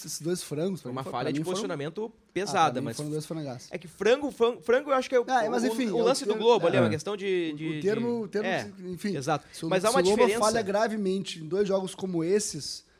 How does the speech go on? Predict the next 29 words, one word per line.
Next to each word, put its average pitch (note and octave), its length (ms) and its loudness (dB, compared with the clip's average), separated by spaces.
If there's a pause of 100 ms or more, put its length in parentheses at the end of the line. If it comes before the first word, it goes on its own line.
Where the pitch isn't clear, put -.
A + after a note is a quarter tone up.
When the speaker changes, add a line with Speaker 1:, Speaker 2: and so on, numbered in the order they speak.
(180)
Speaker 1:
o C#3 80 -10
Lomba D#3+ 200 -4
não F3 120 0
sai F3 320 2
de E3 300 -10
casa F#3 400 0
em - 20 -8
Speaker 2:
Não, E3 60 -8
eu G3 60 -2
Speaker 1:
Porto E3+ 80 -6
Speaker 2:
tenho D3 120 -6
Speaker 1:
Alegre. F#3+ 200 -4
Speaker 2:
certeza. F3+ 260 -2
O D3+ 100 -6
Lomba F3+ 240 0
também A#3 240 -4
fazia G3+ 240 -6
parte D3+ 280 -2
Speaker 3:
É, - 20 2
Speaker 2:
da D3+ 80 4
Speaker 3:
não D3+ 80 4
Speaker 2:
turminha E3 160 4
Speaker 3:
concordo, C3+ 240 10
Speaker 2:
de B2 60 0
Speaker 3:
não - 40 -4
Speaker 2:
Cuesta, F3+ 200 6
Speaker 3:
concordo. C3 280 6
Speaker 2:
Patrick, D#3 460 -6
Edenilson. C#3 720 -2